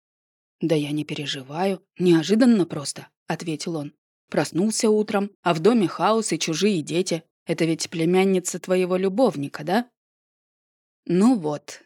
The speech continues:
началось. Но этого и следовало ожидать. Власов прямолинейный, он в себе обиду долго держать не будет. "Двоюродная или что-то вроде того",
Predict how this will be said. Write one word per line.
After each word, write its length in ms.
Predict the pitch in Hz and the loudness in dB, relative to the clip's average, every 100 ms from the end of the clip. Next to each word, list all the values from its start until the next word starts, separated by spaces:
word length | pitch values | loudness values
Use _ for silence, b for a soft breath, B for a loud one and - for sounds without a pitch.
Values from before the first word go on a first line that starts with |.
| - | 2
началось. 640 | 233 247 240 151 139 - - _ _ _ _ _ | 4 4 2 0 -6 -12 -14 _ _ _ _ _
Но 180 | 180 175 180 | 2 4 4
этого 320 | 180 233 247 | 2 2 0
и 100 | 240 | 0
следовало 600 | - 247 262 160 147 156 | -2 -2 -2 -2 -4 -4
ожидать. 480 | 156 175 160 - - _ _ _ _ | -2 -4 -6 -12 -20 _ _ _ _
Власов 460 | 170 180 226 233 208 | -2 2 2 0 -4
прямолинейный, 920 | 208 202 202 202 208 226 156 151 - _ | 0 2 4 4 4 2 0 -4 -12 _
он 280 | - 240 233 | 2 4 4
в 80 | - | 0
себе 360 | - 214 202 214 | -6 -2 0 0
обиду 340 | 185 196 190 | 2 2 2
долго 320 | 165 170 170 | 2 2 0
держать 480 | 165 165 156 160 - | 0 0 0 -4 -4
не 140 | 185 170 | -2 -2
будет. 480 | 151 147 - - _ _ _ _ _ _ _ _ _ _ _ | -2 -10 -12 -20 _ _ _ _ _ _ _ _ _ _ _
"Двоюродная 1080 | 214 180 190 202 220 254 196 165 160 156 160 | -2 2 2 4 2 2 2 0 0 2 0
или 240 | - 196 | 0 0
что-то 320 | 190 - 196 180 | 0 -2 -4 -2
вроде 280 | 185 175 | -2 -2
того", 400 | 175 196 151 147 | -4 -6 -6 -10